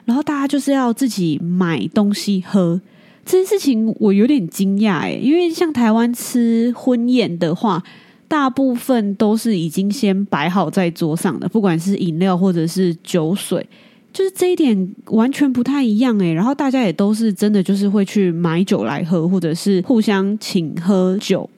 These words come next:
可是这样也蛮好的啦，因为就不会像台湾有什么拼酒或者是劝酒的文化，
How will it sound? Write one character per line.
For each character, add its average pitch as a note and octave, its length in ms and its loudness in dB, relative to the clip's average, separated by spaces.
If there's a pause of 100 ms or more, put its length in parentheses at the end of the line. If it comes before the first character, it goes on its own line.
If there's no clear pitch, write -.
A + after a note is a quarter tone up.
(400)
可 A#3+ 100 4
是 C#4+ 60 2
这 G4 100 0
样 E4 80 2
也 F3+ 80 2
蛮 F3 220 0
好 G3 200 0
的 D#3+ 120 0
啦， D#3+ 200 -2
因 F#3 60 4
为 A#3+ 80 4
就 C4+ 120 2
不 G#3 140 2
会 G3+ 120 4
像 G#3+ 260 0
台 F#3 180 0
湾 F3+ 160 2
有 F3+ 200 2
什 F3+ 120 -2
么 D#3 260 -2
拼 A3 340 0
酒 G3+ 200 0
或 F#3 160 2
者 E3+ 80 0
是 F#3+ 220 0
劝 G3 300 0
酒 D#3+ 120 0
的 D3 160 -2
文 D3 280 -4
化， F3+ 260 -4